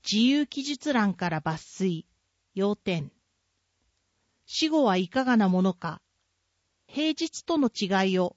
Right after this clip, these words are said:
冒頭に少しでも説明があるといい。平日に来ることができない人にも対応してもらえるのは嬉しい。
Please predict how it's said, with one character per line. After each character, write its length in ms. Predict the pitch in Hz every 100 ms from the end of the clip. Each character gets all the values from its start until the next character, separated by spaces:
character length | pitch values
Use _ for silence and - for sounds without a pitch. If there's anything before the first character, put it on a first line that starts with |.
| _
冒 220 | 208 240 262
頭 260 | 277 262
に 240 | 247 233 - -
少 80 | -
し 140 | 320 254
で 80 |
も 140 | 226 190
説 320 | 208 190 240
明 240 | 247 254
が 160 | 247 254
あ 60 | 254
る 120 | 202
と 160 | 170
い 220 | 170 170 156
い。 80 | - _ _ _ _ _ _ _ _ _
平 160 | 254 294
日 340 | 294 294 311
に 140 | 302
来 120 | - 320
る 120 | 311
こ 100 | 240
と 140 | 220
が 100 | 185
で 140 | 180 185
き 100 | 262
な 160 | 254
い 60 | 214
人 240 | - 247
に 100 | 226
も 140 | 185 170
対 360 | 208 214 220
応 140 | 233 233
し 100 | -
て 120 | 233
も 120 | 226
ら 140 | 233
え 80 | 233
る 100 | 240
の 140 | 233 190
は 160 | 165
嬉 260 | 160 170 190
し 180 | - 196
い。 200 | 151